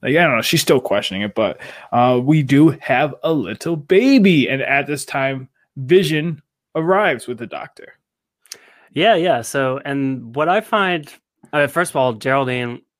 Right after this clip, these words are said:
Speaker 2: she is kind of the hero of this episode in that way. She helps deliver the baby, um, which again, uh,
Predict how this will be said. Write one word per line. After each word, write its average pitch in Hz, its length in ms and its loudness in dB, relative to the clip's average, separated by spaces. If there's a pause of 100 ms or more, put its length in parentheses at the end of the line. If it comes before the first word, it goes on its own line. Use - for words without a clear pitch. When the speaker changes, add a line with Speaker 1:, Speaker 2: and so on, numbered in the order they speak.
(140)
Speaker 2:
she 139 240 -8
is 117 260 -10 (180)
kind 151 180 -4
of 135 120 -2
the 143 60 -2
hero 139 440 2
of 127 160 -4
this 120 160 -6
episode 120 280 -6
in 110 60 -8
that 113 140 -6
way. 113 160 -6
She - 120 -10
helps 120 200 -6
deliver 117 300 -8
the 113 80 -6
baby, 107 380 -10 (380)
um, 101 520 -10 (380)
which 120 160 -4
again, 120 560 -2
uh, 110 280 -2